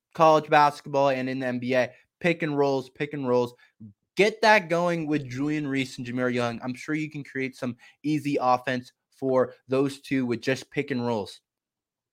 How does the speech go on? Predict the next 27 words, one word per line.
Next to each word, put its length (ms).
And 120
then 200
Deshaun 380
Harris-Smith, 580
one 280
thing 180
that 120
I 80
did 220
notice 280
that 100
I 40
think 240
we 140
can 140
do 100
more 300
of, 120
especially 460
if 120
he's 160
on 160
a 60
smaller 480
type 240
of 80
guy, 220